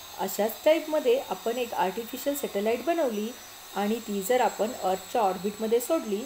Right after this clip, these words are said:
तर त्याला म्हटलं जाणार आर्टिफिशियल सॅटेलाइट. The first artificial satellite, Sputnik,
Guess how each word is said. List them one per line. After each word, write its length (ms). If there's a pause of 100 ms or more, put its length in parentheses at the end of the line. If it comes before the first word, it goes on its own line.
(180)
तर 160
त्याला 220
म्हटलं 360
जाणार 300 (100)
आर्टिफिशियल 680 (120)
सॅटेलाइट. 420 (1300)
The 80 (120)
first 300
artificial 640
satellite, 520 (800)
Sputnik, 1040